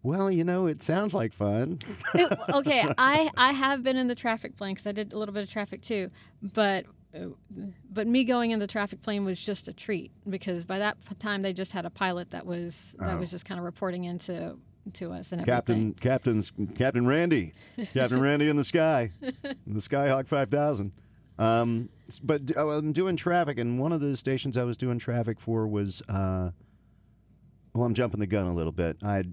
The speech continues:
Speaker 1: um, I did mornings on, uh, it was one hundred point seven, The Tiger, I think.
Speaker 2: Oh, yeah.
Speaker 1: And then this was gonna be in the early nineties. And, um,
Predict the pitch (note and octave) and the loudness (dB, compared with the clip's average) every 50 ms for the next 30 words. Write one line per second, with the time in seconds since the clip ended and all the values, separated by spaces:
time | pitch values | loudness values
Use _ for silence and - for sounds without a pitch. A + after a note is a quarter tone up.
0 | - - - G#2 G2 F#2+ F#2+ F#2 F#2 F2+ F2+ - - - - - - - - - | -8 -6 -4 -2 0 0 0 0 -2 -4 -4 -8 -12 -20 -20 -20 -20 -20 -20 -20
1 | _ _ - - F#2 F2+ A2+ G#2 F#2+ G2 A2 A#2 B2 C3+ C3 A2 F2 D#2 E2+ F2 | _ _ -8 -4 -2 0 0 0 0 0 0 2 2 2 2 2 0 -2 -4 -6
2 | - - - - - G#2+ G2+ F#2+ F#2 F#2 F2+ F2 F2 F2 - - F2+ E2 E2 D#2+ | -8 -10 -12 -8 -6 -2 -2 0 0 0 0 0 -2 -2 -4 -4 -4 -4 -2 -4
3 | D#2+ D#2+ D#2 D2+ - F#2+ E2 D#2 D2+ C#2+ D2+ - G2 G2+ A2 A2+ G#2+ A2 - - | -6 -6 -8 -10 -10 -10 -8 -8 -8 -6 -6 -6 -4 -2 -2 -2 -2 -2 -4 -8
4 | - - - F#2 F2+ G#2+ A2 G#2 - - - B2 A#2+ A#2 - - - - A2 G#2+ | -14 -20 -12 -8 -6 -6 -6 -8 -10 -8 -4 -2 -2 -2 -4 -4 -2 0 0 2
5 | A#2 A#2 A2+ F2 - - - G#2+ G#2+ F#2 C#2+ D2 A1 - - - - E2 - - | 0 0 -2 -4 -6 -4 -2 0 0 0 0 -4 -6 -8 -10 -10 -10 -6 -4 -4
6 | E2 C2+ - - G3 G3+ F#3 F3 D#3 - - - _ _ - - F2 F2+ F2+ F#2 | -4 -4 -6 -8 -10 -10 -10 -10 -12 -14 -18 -20 _ _ -6 -2 0 2 2 2
7 | F#2 F#2+ G2+ G2+ A#2 C3 B2 - A2+ A2 G2+ F#2 - - G2+ F#2+ F2+ G2 F#2 F#2 | 2 0 0 0 0 0 0 0 0 0 0 0 -2 -2 0 0 2 2 2 2
8 | F#2 F#2 E2+ D2+ F2 F2+ F2 F2 E2+ - G#2 G2 F#2 F2+ F2 F2 E2 D#2+ D#2 D2+ | 0 0 0 0 0 0 0 -2 -2 -2 -2 -2 0 0 0 0 0 -2 -2 -4
9 | D2+ D2+ C2+ D2+ D2 - - - - - - _ _ _ _ _ - - _ - | -4 -6 -8 -10 -12 -14 -16 -20 -20 -20 -20 _ _ _ _ _ -20 -20 _ -6
10 | - E2+ E2+ E2+ E2+ E2+ E2+ E2 E2 E2 D#2+ F#2 - - E2+ E2 D#2+ D#2+ D#2+ D#2+ | -4 -2 0 0 0 0 0 0 0 -2 -4 -6 -10 -8 -6 -4 -4 -2 -2 -2
11 | D#2 D#2 D#2 D2+ D2+ D2 | -2 -4 -4 -4 -6 -8